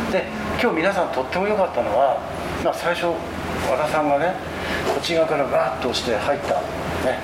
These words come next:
窓側の方に行かない、食器棚の方に行かないでテーブルの下に入りましたよね。お二人もそのようにしました。で、だからね、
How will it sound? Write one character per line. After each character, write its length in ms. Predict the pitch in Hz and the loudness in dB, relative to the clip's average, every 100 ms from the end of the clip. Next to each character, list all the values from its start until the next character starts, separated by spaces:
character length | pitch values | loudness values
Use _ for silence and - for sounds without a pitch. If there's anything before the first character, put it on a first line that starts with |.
| - | 0
窓 220 | - 156 196 | 2 4 4
側 240 | 208 202 | 4 4
の 60 | 196 | 2
方 180 | - | 2
に 160 | 151 113 | 0 0
行 60 | - | 2
か 100 | 135 | 4
な 120 | 135 | 4
い、 80 | 135 | 2
食 240 | - - | 0 0
器 80 | 220 | 0
棚 220 | 208 185 | 2 2
の 100 | 156 | 2
方 140 | 139 - | 2 2
に 160 | 147 135 | 2 2
行 40 | |
か 140 | 185 | 2
な 160 | 214 220 | 4 2
い 60 | 190 | 4
で 200 | 220 214 - - 123 117 | 4 2 -2 -4 -4 0
テ 80 | 135 | 0
ー 20 | |
ブ 60 | 127 | 0
ル 60 | |
の 40 | 120 | 0
下 120 | 127 | 0
に 60 | |
入 180 | 104 107 | 0 0
り 40 | 110 | 2
ま 140 | 107 | 0
し 80 | - | 0
た 80 | - | 0
よ 60 | 175 | 2
ね。 220 | 151 143 - 127 123 113 | 2 0 -4 -4 -2 0
お 60 | 131 | 0
二 80 | - 170 | 0 0
人 80 | 160 | 0
も 60 | |
そ 140 | 120 123 | 0 0
の 100 | 131 | 2
よ 80 | 131 | 2
う 20 | |
に 100 | 113 | 0
し 120 | 127 | 0
ま 140 | 110 | 2
し 80 | 226 | 0
た。 80 | 107 - - - - - - - - | -2 -2 -2 -2 -2 -2 -2 -2 -2
で、 80 | 131 | 0
だ 100 | 127 | 2
か 100 | 139 | 2
ら 100 | 113 | 2
ね、 180 | 117 117 | 2 0